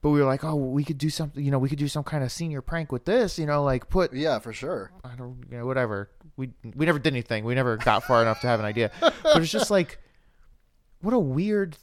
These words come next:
Speaker 1: what a weird thing. It seems
Speaker 2: It, it
Speaker 1: weird that the ho-, the holes would, the tunnels would be that big.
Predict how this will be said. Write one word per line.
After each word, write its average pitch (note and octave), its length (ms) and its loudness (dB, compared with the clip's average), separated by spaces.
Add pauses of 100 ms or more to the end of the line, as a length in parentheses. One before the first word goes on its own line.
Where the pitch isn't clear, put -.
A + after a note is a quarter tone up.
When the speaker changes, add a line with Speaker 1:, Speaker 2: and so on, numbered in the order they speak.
Speaker 1:
what A3 140 -2
a - 20 -2
weird E3 540 -4
thing. - 520 -8 (1040)
It F3 120 -2
seems D4 320 -2
Speaker 2:
It, F3 80 0
it F3 40 0
Speaker 1:
weird F#3 380 2
that D3 160 -4
the D3 120 2
ho-, - 200 -12
the C#3 80 -4
holes E3+ 460 -4
would, C#3 160 -6 (140)
the C#3+ 120 -2 (120)
tunnels F#3 380 -2
would B2 120 -6
be F3 120 -4
that A2 300 -6
big. - 420 -6